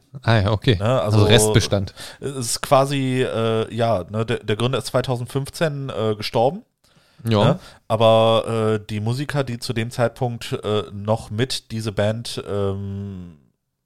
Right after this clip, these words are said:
Speaker 2: quasi gebildet haben, die touren immer noch weiter. Ne? Auch wenn es wirklich kein einziges Gründungsmitglied mehr ist.
Speaker 1: Welches Festivalgelände suchen die heim?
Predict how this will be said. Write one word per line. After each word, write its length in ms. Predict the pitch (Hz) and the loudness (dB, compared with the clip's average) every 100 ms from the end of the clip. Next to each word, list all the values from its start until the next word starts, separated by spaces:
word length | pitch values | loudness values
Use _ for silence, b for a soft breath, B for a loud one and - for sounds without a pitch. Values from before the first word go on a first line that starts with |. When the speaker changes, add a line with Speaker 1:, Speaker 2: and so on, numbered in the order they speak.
| - | -8
Speaker 2:
quasi 280 | 110 104 104 | -2 -2 -2
gebildet 360 | 95 120 127 | -4 -4 -2
haben, 360 | 127 123 127 127 _ | 0 0 -2 -10 _
die 480 | 110 98 110 120 123 | _ -14 -10 -8 -8
touren 320 | 123 127 117 110 | -8 -6 -6 -6
immer 160 | 107 | -4
noch 160 | 104 - | -4 -2
weiter. 360 | 87 85 78 - _ _ _ _ _ _ _ 92 | -2 -2 -8 -12 _ _ _ _ _ _ _ -4
Ne? 180 | 107 B B | -4 B B
Auch 160 | 110 - | -2 2
wenn 140 | 113 127 | 0 0
es 320 | 127 - - _ _ | -8 -8 -12 _ _
wirklich 500 | 113 123 147 131 - _ - | -8 -2 -2 -4 -8 _ -8
kein 200 | 123 127 | -2 0
einziges 400 | 92 123 120 110 | 0 -4 -4 -4
Gründungsmitglied 720 | 117 104 92 - 95 - 90 | -2 -4 -4 -8 -10 -10 -10
mehr 160 | 82 80 | -8 -8
ist. 260 | 95 - - | -8 -12 -6
Speaker 1:
Welches 320 | 98 98 110 | -2 0 0
Festivalgelände 760 | - 113 - 120 113 107 110 107 | 0 -2 0 -2 0 0 0 0
suchen 300 | 107 120 117 | 0 0 0
die 140 | 107 | 0
heim? 260 | 98 131 | 2 0